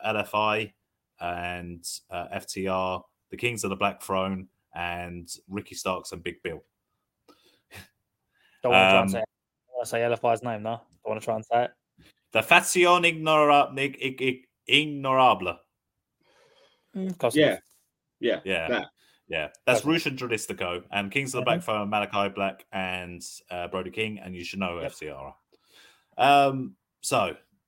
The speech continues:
Speaker 2: I
Speaker 1: uh,
Speaker 2: hate
Speaker 1: this
Speaker 2: it.
Speaker 1: was
Speaker 2: I hate
Speaker 1: really
Speaker 2: it. I hate it. You know
Speaker 1: Huh.
Speaker 2: me, I do like a la-, I, I, I love a ladder match and stuff like that. I hated it. I just, it was just Ricky Starks and Big Bill.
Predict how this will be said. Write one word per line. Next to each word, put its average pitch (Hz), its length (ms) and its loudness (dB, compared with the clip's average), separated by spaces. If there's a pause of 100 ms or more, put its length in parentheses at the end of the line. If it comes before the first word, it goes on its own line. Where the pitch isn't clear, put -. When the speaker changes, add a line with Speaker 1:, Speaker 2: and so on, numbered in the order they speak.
(560)
Speaker 2:
I - 40 -4
Speaker 1:
uh, 117 220 8
Speaker 2:
hate 101 80 -2
Speaker 1:
this 101 80 -4
Speaker 2:
it. - 40 -6
Speaker 1:
was 95 300 -10 (580)
Speaker 2:
I 113 120 6
hate 110 60 2
Speaker 1:
really 127 200 2
Speaker 2:
it. - 120 -12 (600)
I 107 180 2
hate 95 120 -6
it. - 180 -12 (760)
You 143 120 0
know 147 80 8
Speaker 1:
Huh. 139 60 6
Speaker 2:
me, 135 180 6
I 123 60 6
do 135 140 2
like 131 240 4
a 131 60 4
la-, 127 160 4
I, 139 80 6
I, 139 180 8
I 131 140 2
love 139 180 6
a 135 40 2
ladder 131 260 6
match 139 240 -2
and - 80 -16
stuff 131 200 2
like 139 260 0
that. - 60 -20 (500)
I 104 80 -6
hated 107 240 -4
it. - 160 -10 (800)
I 127 60 -2
just, 123 240 -10
it 143 40 -4
was 131 120 -4
just 139 240 -4 (2000)
Ricky 180 220 4
Starks 160 300 6
and 135 120 -6
Big 131 180 0
Bill. 123 340 0